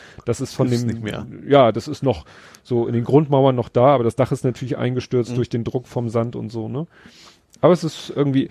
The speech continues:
Speaker 1: es ist auch heftig, weil du kannst eben auf diese Düne immer noch, also links und rechts sind, ist halt immer noch Düne.
Speaker 2: Ja.
Speaker 1: Und da bist du tierisch hoch und es geht herrlich steil runter. Also es ist schon, auch so ohne den, ohne den, ähm, Leuchtturm ist es auch schon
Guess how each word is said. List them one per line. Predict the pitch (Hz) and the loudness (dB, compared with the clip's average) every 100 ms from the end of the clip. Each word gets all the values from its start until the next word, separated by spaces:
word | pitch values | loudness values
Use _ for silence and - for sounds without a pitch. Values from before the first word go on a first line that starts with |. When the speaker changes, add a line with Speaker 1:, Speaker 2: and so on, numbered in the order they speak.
| - - | -2 0
Speaker 1:
es | 117 | 2
ist | 143 | 2
auch | 107 | 2
heftig, | 127 165 123 - | 2 2 0 2
weil | 110 | 0
du | 107 - | 0 -8
kannst | - 131 - | -4 -2 -2
eben | 120 117 | -6 -4
auf | 113 | -4
diese | 127 113 104 | -6 -6 -6
Düne | 123 127 117 | -4 0 0
immer | 113 127 113 | 0 0 0
noch, | 110 | 0
also | 107 110 | -2 0
links | 120 117 | 0 0
und | 110 | 2
rechts | 123 - | 2 2
sind, | 127 120 | -6 -6
ist | 156 - | -6 2
halt | 139 113 | 2 2
immer | 120 | 0
noch | 110 104 | -2 -2
Düne. | 113 113 127 156 - | -4 0 0 0 -4
Speaker 2:
Ja. | 113 117 - | -4 -4 -4
Speaker 1:
Und | 113 | 2
da | 117 | 2
bist | 120 - | 2 -4
du | |
tierisch | 117 - 143 131 - | -8 2 4 4 2
hoch | 147 139 | 2 2
und | 131 | 0
es | 110 - | -2 -2
geht | 113 | 2
herrlich | 127 127 117 | 4 4 0
steil | 131 120 | 2 2
runter. | 117 120 135 117 | 2 0 0 0
Also | 110 110 | -2 -8
es | - | -12
ist | 110 - | -18 -10
schon, | 120 113 110 107 - - - - - | -6 -4 -6 -8 -18 -20 -20 -20 -2
auch | 117 | -2
so | - 131 131 | 2 2 4
ohne | 135 143 | 6 6
den, | 117 117 113 | 6 4 2
ohne | 120 135 127 | 0 2 4
den, | 110 110 110 117 | 4 2 2 0
ähm, | 117 104 104 104 104 101 - - - | 2 4 4 2 -2 -6 -10 -20 -8
Leuchtturm | 120 113 - 117 110 | -2 -2 -2 -2 -2
ist | 104 | -6
es | 107 | -6
auch | 113 107 | -4 -4
schon | 107 98 | -6 -8